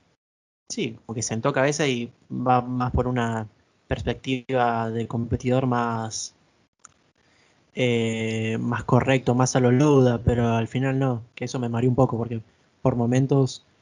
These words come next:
Eh, parecía que hay, yo pensé, "Ah, bueno, ya, ya aprendió de sus errores", todo, y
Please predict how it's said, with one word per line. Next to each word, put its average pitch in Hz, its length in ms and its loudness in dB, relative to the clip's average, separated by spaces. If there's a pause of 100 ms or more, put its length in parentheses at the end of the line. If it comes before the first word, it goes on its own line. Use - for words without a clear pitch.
(400)
Eh, 117 440 -2
parecía 117 340 -2
que 123 140 0
hay, 123 240 0
yo - 160 -6
pensé, 123 240 0
"Ah, 131 140 4
bueno, 123 260 4
ya, 113 580 -2 (200)
ya 131 140 0
aprendió 123 600 4
de 117 120 -2
sus - 220 -12
errores", 127 360 0
todo, 139 200 2
y 120 420 0